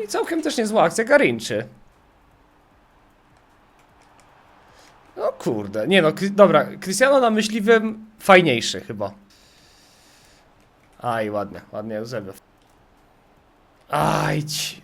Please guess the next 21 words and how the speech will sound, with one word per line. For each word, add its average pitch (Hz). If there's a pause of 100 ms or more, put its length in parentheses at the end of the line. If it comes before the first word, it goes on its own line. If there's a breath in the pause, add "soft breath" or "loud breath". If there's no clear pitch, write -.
ale 151
mnie 139
przeszedł. 139 (560 soft breath)
Nie 277
no, 185
dobry 226
rywal, 208
no 117
kurde, 160
naprawdę, 185
dzisiaj 165
naprawdę 175
mam, 208
trafiam 208
na 277
niezłych 160
rywali, 302
trzeba 165
to 269
przyznać. 131 (2000 soft breath)
Cristiano? 233